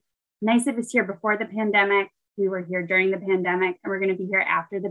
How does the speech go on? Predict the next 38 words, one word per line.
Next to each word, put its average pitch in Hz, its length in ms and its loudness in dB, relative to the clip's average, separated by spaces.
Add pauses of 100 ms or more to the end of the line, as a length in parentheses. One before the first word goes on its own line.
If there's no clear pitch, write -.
pandemic 214 480 0 (560)
to, 196 420 2 (120)
you 202 180 -4
know, 196 360 -4
help 226 220 2
and 185 160 -2
fulfill 190 320 -4
your 196 160 0
purchasing 175 580 -6
needs. 185 320 -6 (480)
Um, 185 420 4 (360)
and 208 180 0
that's 202 220 0
what 262 140 -6
we're 214 140 -6
here 262 220 -2
for. 208 400 -2 (220)
That's 214 220 0
our 214 120 2
mission. 180 600 -4
We 202 100 -2
wanna 202 220 0
employ 220 640 0
those 208 200 -6
individuals 208 600 -4
in 202 120 -6
your 202 140 -4
backyard 294 480 0
with 294 100 -8
disabilities. 196 640 -2 (420)
They 196 120 0
can 180 160 -6
provide 190 400 4
those 190 260 0
services. 190 540 -6
They 180 80 -10
can 180 200 -6
p-, 180 60 -8